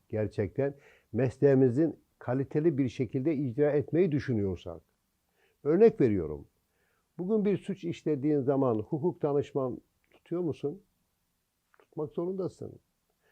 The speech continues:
İş yeri açtığın zaman resmi bir, resmi bir muhasebeci tutabil-, tutuyor musun? Kanunen tutuyorsun. Neden bugün ben bir emlakçı olarak,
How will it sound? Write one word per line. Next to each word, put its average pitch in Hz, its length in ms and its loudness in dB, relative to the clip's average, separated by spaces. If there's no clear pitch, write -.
İş 165 240 -4
yeri 196 200 8
açtığın 185 380 2
zaman 156 360 4
resmi 156 520 0
bir, 170 300 2
resmi 147 480 0
bir 160 100 2
muhasebeci 151 720 2
tutabil-, 135 540 -6
tutuyor 160 340 -4
musun? 156 440 -4
Kanunen 139 460 4
tutuyorsun. 104 680 -6
Neden 190 480 6
bugün 143 560 4
ben 151 220 4
bir 151 100 4
emlakçı 147 640 2
olarak, 120 480 4